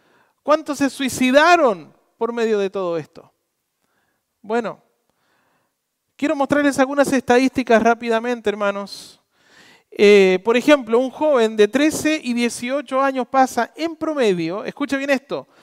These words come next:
nueve horas al día frente a una pantalla. ¿Escuchó?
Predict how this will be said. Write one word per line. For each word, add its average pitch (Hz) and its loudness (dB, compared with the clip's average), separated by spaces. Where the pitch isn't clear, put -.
nueve 285 -4
horas 233 2
al 208 0
día 247 0
frente 220 -4
a 208 -2
una 233 -2
pantalla. 156 -4
¿Escuchó? 190 -12